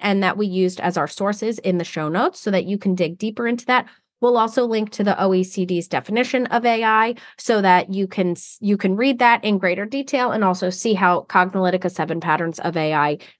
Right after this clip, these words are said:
fits into that as well. And like I had mentioned at the beginning of the podcast, please do subscribe to A I Today to get notified of all of our upcoming episodes. And also make sure to rate us and leave a review on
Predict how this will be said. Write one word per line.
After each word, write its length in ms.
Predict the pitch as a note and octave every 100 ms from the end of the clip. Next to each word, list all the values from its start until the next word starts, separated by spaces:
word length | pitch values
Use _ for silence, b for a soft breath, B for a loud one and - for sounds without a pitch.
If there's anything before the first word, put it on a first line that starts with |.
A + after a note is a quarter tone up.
| _
fits 280 | A3 G#3+ -
into 400 | - G3 F#3 F3+
that 300 | D#3+ C3 - -
as 260 | E3 D3+
well. 400 | D#3 C#3+ B2+ G2+ _ b b b b
And 300 | C#4+ D4 C4 - _ -
like 240 | C4+ D4+
I 80 | D#4+
had 180 | C#4+ C4+
mentioned 360 | C4+ C4 C4+
at 100 | A#3+
the 80 | A#3
beginning 280 | A3+ A#3+ A#3+
of 120 | A#3+
the 80 | A#3+
podcast, 580 | - A#3+ A#3+ B3 A#3+ -
please 340 | - C#4+ D#4+
do 140 | - C#4
subscribe 560 | G3 F3+ - G#3+ B3
to 140 | - A#3+
A 100 | A#3+
I 100 | B3
Today 260 | B3 B3
to 80 | A#3+
get 160 | G3+ E3+
notified 420 | F3+ G#3 G#3+ G3
of 100 | F#3+
all 140 | E3
of 120 | D#3
our 80 | E3
upcoming 400 | C#3 - E3+ E3+
episodes. 500 | B3+ C#4+ C4+ D4+ D4+ -
And 140 | C4+
also 360 | D4 D4+ D#4 -
make 220 | B3+ C#4+
sure 180 | - D4+
to 100 | C#4
rate 240 | G#3+ G#3+ F3
us 240 | A2+ -
and 180 | G3 G#3
leave 160 | A3 G#3+
a 100 | G#3
review 480 | G#3 F#3+ F3 C3+ - B B
on 360 | F#3 F#3 F3